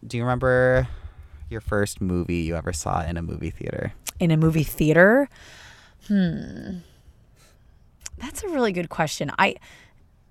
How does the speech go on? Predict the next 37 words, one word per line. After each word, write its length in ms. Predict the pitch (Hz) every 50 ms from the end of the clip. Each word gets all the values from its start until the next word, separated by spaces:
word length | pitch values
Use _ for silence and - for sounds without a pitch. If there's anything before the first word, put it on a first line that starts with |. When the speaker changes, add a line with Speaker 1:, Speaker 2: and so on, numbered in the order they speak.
| _ _ _ _ _ - 214 202 185 - _ - _ _ -
Speaker 2:
to 120 | - - 220
be 140 | 208 247 220
honest, 380 | - 196 208 208 185 170 -
the 80 | - 185
first 400 | - - 185 180 202 - - -
two 180 | - 220 190 180
that 120 | 165 -
stick 260 | - - - 165 -
out, 180 | 170 160 160 160
and 80 | 160 165
I 40 | 156
don't 300 | 151 - 185 175 185 -
think 120 | 190 165 151
these 140 | 156 143
are 40 | 147
the 80 | 139 127
first 360 | - - 156 143 131 - -
ones, 720 | 147 131 135 127 123 127 135 170 196 220 233 - - - - _ _ _ _ _ - - _
but, 160 | 175 170 139
like, 360 | 165 156 147 143 139 - - - - - - _ _ _ _ _ _ _ _ _ _ _
The 140 | 165 160 151
Grinch, 480 | 139 - 165 156 151 151 156 151 - -
I 60 | - 160
remember 380 | 151 147 147 147 147 143 143 139
seeing, 640 | - - - 156 147 143 143 139 139 139 139 139 - - _
like, 200 | - 160 135 -
Speaker 1:
Okay. 120 | - - -
Speaker 2:
Harry 200 | 143 160 156 151
Potter 200 | - 147 143 143
and 120 | 143 139 139
the 40 | 135
Sorcerer's 500 | - - 147 139 131 - - 143 135 -
Stone, 500 | - - - 147 139 135 135 135 135 143
I 40 | 143 143
Speaker 1:
Mm-hmm. 80 | 147 143
Speaker 2:
remember 300 | 139 139 139 135 139 135
seeing. 460 | 131 - 147 143 135 131 131 135 131